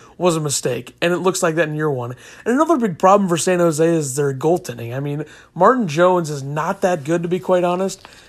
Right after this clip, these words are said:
and Aaron Dell is, you know, iffy, whatever. He's not great. He's okay for a backup, but he's really not that good overall. You look at the teams that are at the top of the league, look at their goaltending tandems.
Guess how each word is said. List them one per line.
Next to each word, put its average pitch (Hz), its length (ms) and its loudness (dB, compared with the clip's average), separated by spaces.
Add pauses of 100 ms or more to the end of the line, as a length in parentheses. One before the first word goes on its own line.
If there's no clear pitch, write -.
and 170 80 -8
Aaron 202 280 2
Dell 196 300 4
is, 160 380 -2
you 185 140 -6
know, 156 280 -4 (140)
iffy, 139 360 -4
whatever. 156 420 -2
He's 139 180 -10
not 156 240 -6
great. 123 300 -10 (680)
He's - 100 -6
okay 185 320 2
for 185 160 0
a 156 60 0
backup, 165 340 0
but 151 120 -6
he's 147 100 -8
really 160 180 -4
not 151 220 -4
that 147 180 -4
good 147 140 -8
overall. 131 480 -6 (800)
You 180 100 -4
look 202 120 4
at 170 100 -4
the 165 80 0
teams 185 400 -4
that 175 80 4
are 170 60 4
at 160 80 -2
the 151 40 -6
top 175 260 2
of 160 60 -2
the 156 80 -4
league, 170 220 0
look 165 160 -2
at 180 100 -4
their 165 160 0
goaltending 160 600 -4
tandems. - 560 -6